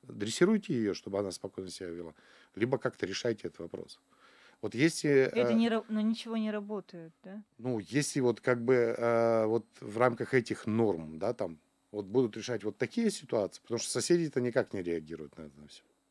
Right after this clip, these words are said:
Speaker 1: Вот. Там, ну, э, тогда, наверное, жильцы скажут спасибо.
Speaker 2: Ну,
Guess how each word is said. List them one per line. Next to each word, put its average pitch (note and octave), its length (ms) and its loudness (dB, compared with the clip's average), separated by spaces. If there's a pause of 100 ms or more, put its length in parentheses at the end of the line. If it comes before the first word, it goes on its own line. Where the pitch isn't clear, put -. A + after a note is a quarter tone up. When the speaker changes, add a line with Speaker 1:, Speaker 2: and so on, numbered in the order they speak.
(720)
Speaker 1:
Вот. F2+ 260 -8 (260)
Там, D#2+ 300 -8
ну, A#2+ 640 0
э, F2+ 40 -6
тогда, G2 280 2
наверное, B2+ 300 2
жильцы F#2+ 300 -6
скажут G#2 380 -8
спасибо. D2+ 500 -6 (420)
Speaker 2:
Ну, A#3 220 -4